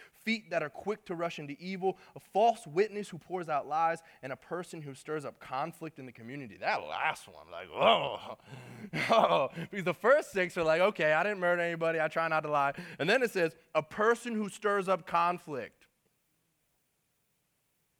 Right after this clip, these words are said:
Did the pin drop yet? The Lord hates that.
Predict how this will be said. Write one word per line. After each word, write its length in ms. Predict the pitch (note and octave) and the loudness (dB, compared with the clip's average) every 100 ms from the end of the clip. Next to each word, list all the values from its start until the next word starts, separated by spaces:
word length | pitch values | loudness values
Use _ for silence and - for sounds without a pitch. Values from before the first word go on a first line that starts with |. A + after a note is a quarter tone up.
| _ - | _ -16
Did 120 | B2+ | -14
the 60 | B2+ | -14
pin 320 | - E3 D#3+ | -8 -8 -6
drop 420 | D3 D3 C#3 - | -2 0 -2 -4
yet? 360 | C3 C3+ G2+ - - _ _ _ _ _ _ _ _ _ _ _ _ _ _ _ _ _ _ _ | -6 -6 -6 -14 -20 _ _ _ _ _ _ _ _ _ _ _ _ _ _ _ _ _ _ _
The 60 | A#2 | -8
Lord 220 | D#3 B2 | -6 -6
hates 500 | - D3 F3 - - | -8 -6 -6 -8 -12
that. 320 | A#2+ F#2+ | -10 -10